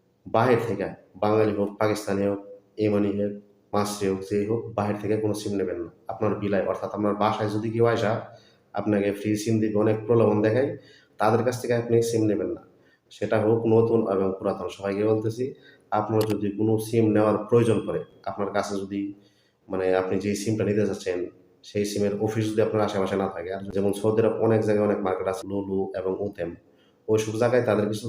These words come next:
কাস্টমার সেন্টার থাকে, সিম নিতে পারেন, ঠিক আছে? ওইসব জায়গায় সকলগুলাই সৌদি লোক থাকে, হয়তো বা ছেলে অথবা মেয়ে থাকে, তাদের কাছ থেকে সিমগুলো নেবেন, কোনো সমস্যা হবে না। আর যদি আপনি অফিস থেকে নেন,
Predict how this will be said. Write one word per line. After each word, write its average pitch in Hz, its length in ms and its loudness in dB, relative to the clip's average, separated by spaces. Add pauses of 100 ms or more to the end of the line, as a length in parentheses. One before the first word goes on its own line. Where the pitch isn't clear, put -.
কাস্টমার 107 460 -2
সেন্টার 90 320 -8
থাকে, 85 160 -18 (120)
সিম 117 180 2
নিতে 107 180 2
পারেন, 87 180 0 (120)
ঠিক 110 160 -4
আছে? 120 200 -10
ওইসব 101 240 -4
জায়গায় 107 260 2
সকলগুলাই 104 540 -4 (420)
সৌদি 104 280 0
লোক 101 160 -4
থাকে, 98 200 -10
হয়তো 95 200 -6
বা 101 60 0 (140)
ছেলে 104 240 -6
অথবা 98 240 -8
মেয়ে 110 180 -2
থাকে, 107 200 -6 (640)
তাদের 104 240 0
কাছ 113 120 -2
থেকে 113 140 -12
সিমগুলো 117 360 0
নেবেন, 135 220 0 (640)
কোনো 113 120 4 (100)
সমস্যা 104 340 2
হবে 85 180 0
না। 85 60 -8 (180)
আর 92 140 -4
যদি 101 180 -2
আপনি 104 120 -4 (100)
অফিস 117 260 -2
থেকে 123 180 0
নেন, 151 120 0